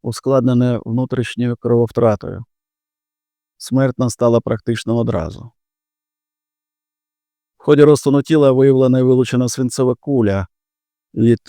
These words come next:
дрібнокаліберки, це дрібнокаліберний патрон, без слідів нарізки від каналу ствола. За даними куля гільзотеки У В С області, на жаль, куля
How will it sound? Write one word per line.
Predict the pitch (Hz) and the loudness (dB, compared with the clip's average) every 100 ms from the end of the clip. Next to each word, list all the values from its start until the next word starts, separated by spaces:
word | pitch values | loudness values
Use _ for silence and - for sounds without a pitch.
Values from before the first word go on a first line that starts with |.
| - | -14
дрібнокаліберки, | - 123 123 123 127 127 104 104 - 85 | -2 0 0 0 4 4 4 0 -4 -8
це | - 110 107 87 | -6 -4 -2 -4
дрібнокаліберний | 113 113 117 117 113 113 113 | -4 -2 -2 -2 -2 -2 -2
патрон, | 104 117 - 101 101 _ _ _ _ _ _ _ _ _ _ - | -4 -4 -4 -4 -6 _ _ _ _ _ _ _ _ _ _ -10
без | 107 127 120 | 2 2 2
слідів | - 123 117 120 123 | 2 2 4 2 0
нарізки | 123 135 - 123 117 110 - | 0 0 0 -2 -4 -4 -10
від | 120 - | -10 -2
каналу | 117 117 113 | 0 2 0
ствола. | - 113 113 101 92 - _ _ _ _ _ _ _ _ _ _ _ _ _ - | -2 0 0 0 -4 -12 _ _ _ _ _ _ _ _ _ _ _ _ _ -6
За | 113 127 | 2 4
даними | 139 135 127 123 | 6 4 4 0
куля | - 135 127 | -2 0 2
гільзотеки | 123 123 127 - 123 - 113 110 - | 2 2 2 2 0 2 0 0 -2
У | 117 | 0
В | 120 | 2
С | 120 147 | 2 0
області, | 135 131 - 123 117 147 - | 0 -2 0 -2 -2 -4 -6
на | 113 117 | -4 0
жаль, | 127 123 - | 0 0 -2
куля | 131 127 123 117 | 0 2 2 -2